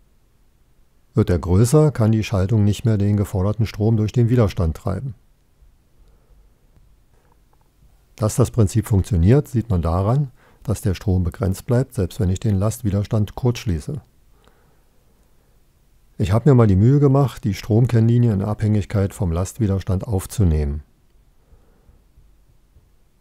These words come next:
Man kann schön sehen, wie die Kennlinie ab einem bestimmten Lastwiderstand stärker abknickt.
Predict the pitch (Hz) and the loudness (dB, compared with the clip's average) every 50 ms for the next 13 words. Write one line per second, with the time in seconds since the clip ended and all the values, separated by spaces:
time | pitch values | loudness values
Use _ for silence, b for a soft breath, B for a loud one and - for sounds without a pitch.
0 | _ _ _ _ _ _ _ - - 90 85 90 104 107 107 - 120 104 98 90 | _ _ _ _ _ _ _ -4 -2 -2 0 2 2 0 2 2 2 2 4 2
1 | 82 76 87 92 113 135 143 151 139 113 113 98 95 87 - 107 101 110 117 120 | 2 2 2 2 2 2 2 2 0 0 -2 -2 -4 -2 0 0 2 2 4 4
2 | 123 123 123 117 123 104 - 101 95 90 87 85 90 85 - 101 104 87 117 101 | 4 2 2 0 -2 -6 -6 -4 -4 -2 -2 -2 -4 -4 -4 -4 -2 -2 -2 -2
3 | 78 80 85 - - 107 92 98 95 - - 101 104 - - - 90 87 - 110 | -2 -2 -4 -4 -4 -4 -4 -4 -4 -2 -2 -2 -2 -2 -4 -6 -6 -6 -6 -6
4 | 98 107 117 - - - 95 82 - - - _ | -6 -8 -8 -10 -8 -6 -6 -6 -6 -10 -16 _